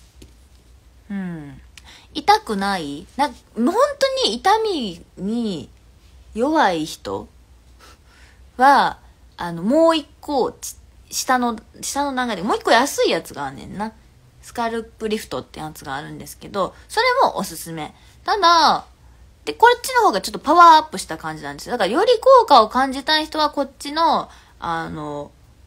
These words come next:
スカルプリフトアクティブプラスっていう、こっちのパワーアップしたバージョンの方が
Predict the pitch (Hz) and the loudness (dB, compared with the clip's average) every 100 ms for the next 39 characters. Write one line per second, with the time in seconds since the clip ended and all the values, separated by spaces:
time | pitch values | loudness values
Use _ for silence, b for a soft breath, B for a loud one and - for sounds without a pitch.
0 | _ _ _ - - - 262 254 247 226 | _ _ _ -20 -18 -2 2 2 -2 -8
1 | 233 - 226 240 262 262 240 247 - 240 | -6 -2 -2 -2 -6 -8 -8 -10 -4 -2
2 | 208 - - 147 151 175 196 240 233 233 | -2 -8 -14 -14 -14 -14 -10 -2 2 2
3 | 233 220 220 220 214 214 208 202 214 226 | 2 -6 -8 -4 -2 -2 -2 -8 -8 -8
4 | 226 262 392 220 | -6 -2 -2 -2